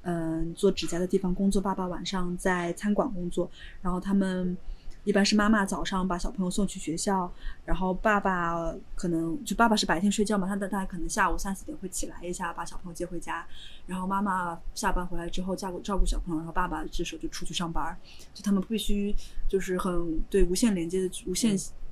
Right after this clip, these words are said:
Speaker 1: 呃，衔接的去工作，然后去挣这个钱，才能勉强的 cover 他们的小朋友的上学的费用啊，还有这个 rent 啊，还有这个房，呃，这个 parking 的费用之类的。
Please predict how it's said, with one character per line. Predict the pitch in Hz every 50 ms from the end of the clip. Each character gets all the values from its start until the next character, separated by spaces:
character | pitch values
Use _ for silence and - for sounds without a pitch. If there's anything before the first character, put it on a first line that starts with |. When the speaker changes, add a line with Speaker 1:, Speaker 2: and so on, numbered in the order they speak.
| - - -
Speaker 1:
呃， | 175 175 170 165 170
衔 | 165 - - - 175 165 170
接 | 175 185 190
的 | 190
去 | 180 - 185
工 | 180 190 185 190 202
作， | - 196 170
然 | 160
后 | 165 170
去 | - 196 180
挣 | - 202 190
这 | - 190
个 | 175
钱， | - - - 165
才 | - 185
能 | 180 175
勉 | 170 165 165
强 | 175 202 185
的 | 170 160
cover | - - 180 175 - 175 165
他 | 160 170 170
们 | 170 165 165
的 | 165 160 - - - - - - - -
小 | - - -
朋 | 180 180
友 | 180
的 | 175
上 | 180 214 196 180
学 | 190 185 165
的 | 180
费 | 185 - 208 202
用 | 196 185 180
啊， | 180 175 175 170 170 170
还 | 170 170 170
有 | 330 - -
这 | - -
个 | 330 330 320 208 - - - - -
rent | 196 190 185 185 180 - - 170
啊， | 165
还 | 165 - -
有 | 160 165
这 | - - 415
个 | 339 -
房， | - - 311 330 330 - - - - - - - - -
呃， | 165 170 165
这 | - - 180
个 | 165 - 175 160 160 160 160 160 - -
parking | - - 190 185 - - 185 175 170 170 160
的 | 165 160
费 | - - 185 175
用 | 160 160 160
之 | 160 - 175 170
类 | 165 160
的。 | -